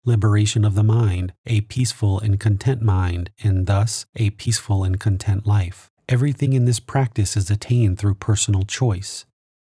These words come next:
The five precepts will not be a surprise for you, as they are all things you have been taught your entire life.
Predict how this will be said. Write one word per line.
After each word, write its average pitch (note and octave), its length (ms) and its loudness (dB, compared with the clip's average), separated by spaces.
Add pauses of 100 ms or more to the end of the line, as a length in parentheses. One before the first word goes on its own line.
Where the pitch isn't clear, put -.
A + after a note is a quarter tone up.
(640)
The A2 100 4
five B2+ 340 2
precepts G#2 540 0
will G2+ 140 2
not A2 240 4
be G#2+ 120 2
a G2+ 80 2
surprise A#2+ 540 0
for - 140 -2
you, F2+ 440 -2
as A2 120 2
they G#2 160 2
are G2 100 0
all A2+ 240 0
things G#2 380 0
you G2 80 2
have F2+ 120 0
been F#2+ 220 0
taught A2+ 420 -2
your F#2+ 140 2
entire F#2+ 480 0
life. G2+ 420 0